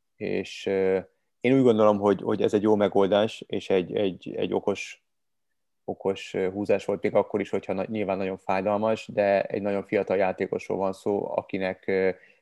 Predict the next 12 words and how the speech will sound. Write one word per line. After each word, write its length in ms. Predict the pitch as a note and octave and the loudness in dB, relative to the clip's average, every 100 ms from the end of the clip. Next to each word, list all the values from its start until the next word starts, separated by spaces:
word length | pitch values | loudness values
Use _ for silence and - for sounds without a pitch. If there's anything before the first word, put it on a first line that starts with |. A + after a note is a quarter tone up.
| _ | _
remélhetőleg 720 | - G#2 F#2+ F#2+ F2+ F#2 F#2 | 0 2 2 2 2 0 -2
tényleg, 360 | G#2 F#2 F#2 - | -2 -2 -4 -6
aki 260 | G#2 - G#2+ | -6 -2 0
előtt 300 | G#2+ G2 - | 2 0 -2
remélhetőleg 600 | G#2 G2 F#2+ F#2+ F#2+ F#2 | -4 -2 -2 -2 -4 -4
tényleg 280 | G2+ F#2 | -4 -6
fényes 480 | - A2+ G#2 F#2+ - | -4 -2 0 -2 -4
jövő 220 | G2 F#2+ | -4 0
áll, 180 | F#2+ G2+ | 0 2
és 160 | G2+ - | 0 -4
még 160 | G2 | -8
számos, 600 | - - F#2 F#2 G2 - | -6 -4 -2 -2 -6 -12